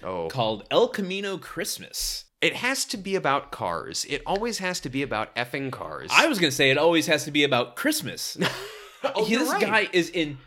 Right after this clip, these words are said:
Speaker 2: so many freaking Christmas movies.
Speaker 1: Do you think this is a situation where Netflix kind of looked at the data and were like, "Oh, people like Christmas movies and people like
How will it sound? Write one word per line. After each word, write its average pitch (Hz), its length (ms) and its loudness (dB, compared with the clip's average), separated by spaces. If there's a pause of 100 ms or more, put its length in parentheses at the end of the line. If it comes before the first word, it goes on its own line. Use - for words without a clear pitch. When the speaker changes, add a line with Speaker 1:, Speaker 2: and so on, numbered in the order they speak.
(120)
Speaker 2:
so 196 460 2
many 175 320 2
freaking 185 640 -8
Christmas 131 480 -6
movies. 95 600 -10
Speaker 1:
Do 147 120 -4
you 208 60 -2
think 269 160 -4
this 247 180 -2
is 226 100 -2
a 208 60 -2
situation 170 800 -2
where 127 120 2
Netflix 123 500 -4
kind 139 180 -4
of 113 100 -6
looked 117 180 -4
at 117 80 -6
the 113 80 -4
data 104 300 0
and 107 220 0
were 104 100 -2
like, 98 280 0
"Oh, 131 180 0
people 139 340 -4
like 123 260 -2
Christmas 180 480 -4
movies 123 540 -4
and 120 120 -12
people 131 280 -4
like 113 280 -2